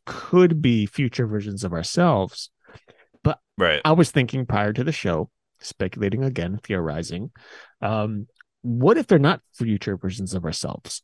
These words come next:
Speaker 1: What if instead they're a split version of ourselves? So last week we,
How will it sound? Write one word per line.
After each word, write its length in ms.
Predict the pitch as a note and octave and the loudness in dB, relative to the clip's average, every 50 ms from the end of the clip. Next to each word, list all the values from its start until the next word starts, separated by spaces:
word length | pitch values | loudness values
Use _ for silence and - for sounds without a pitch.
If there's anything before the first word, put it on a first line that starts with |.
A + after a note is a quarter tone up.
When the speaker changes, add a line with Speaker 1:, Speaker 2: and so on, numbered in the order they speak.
| _ _ - | _ _ -6
Speaker 1:
What 220 | - G#2 A#2+ F3 | 0 2 4 4
if 100 | G#3+ F#3+ - _ _ _ _ - | 4 2 0 _ _ _ _ -8
instead 600 | - C#3+ B2 - - - E3+ F#3 E3+ B2 A2 - - - | -6 -6 -6 -4 -2 0 0 0 0 0 -2 -6 -6 -2
they're 220 | B2+ A2 G#2+ B2 - | 0 0 0 0 0
a 120 | B2+ G#2+ | -2 -2
split 640 | - - - - - _ - D3 D3 E3+ F3+ - - | -2 -2 -2 -4 -6 _ -4 -2 0 0 0 -2 -4
version 340 | C#3+ D3 A2+ G#2 G2+ F#2 F2 | -8 -8 -8 -6 -8 -8 -8
of 80 | E2+ | -8
ourselves? 500 | D2+ - - - - G1+ - - - - - _ _ | -8 -10 -10 -10 -10 -10 -10 -10 -12 -14 -16 _ _
So 440 | - - - D3+ D3+ C3 B2+ C3 - _ - - - - - - - - - - _ _ _ _ _ _ _ _ _ _ _ _ _ _ _ _ _ _ _ - | -8 -2 2 2 4 4 4 2 0 _ -20 -20 -20 -20 -20 -20 -20 -20 -20 -20 _ _ _ _ _ _ _ _ _ _ _ _ _ _ _ _ _ _ _ -6
last 600 | C3 B2 B2+ C#3+ E3 G3 A3 G#3 F#3+ - - - | -4 0 2 2 4 4 4 4 2 0 -2 -4
week 460 | B2+ B2+ C3+ C#3 A#2+ A2 - - - B2+ C#3 D3+ B2+ - | -2 2 4 4 4 2 0 -4 -12 -12 -10 -10 -8 -4
we, 760 | B2+ B2 B2 C3 C3+ C3+ C3 C3 C3 C3 B2+ B2+ B2+ B2+ | 0 4 6 6 6 6 6 4 4 2 0 -2 -4 -6